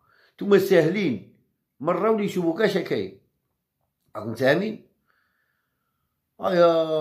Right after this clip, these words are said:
رانا نقارعوا لك، اه. صعيب هذا، هذا واعر. هذا واعر. الحاج بن زديرة.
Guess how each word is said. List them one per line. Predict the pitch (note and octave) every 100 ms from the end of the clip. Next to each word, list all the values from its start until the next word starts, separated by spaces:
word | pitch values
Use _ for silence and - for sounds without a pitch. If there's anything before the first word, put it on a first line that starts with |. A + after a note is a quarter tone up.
| D3+
رانا | D#3 D#3+
نقارعوا | D#3 D3 C3+ A#2+
لك، | A2
اه. | D#3 D3 - _ _
صعيب | - A2 B2+ C3
هذا، | C#3 E3 D#3+ D3 C3+ A#2 A2+ G#2 F#2
هذا | A2 A2+
واعر. | G2+ G2+ A#2 B2+ A2+ F2 F2 _ _ _ _ _ _ _ _
هذا | - C3 C3+
واعر. | F2+ F#2+ C3 A#2+ - - _ _ _ _ _ _ _ _
الحاج | - C3 A#2
بن | C3+ C3
زديرة. | G#2 G#2+ D3+ B2+ F#2+ -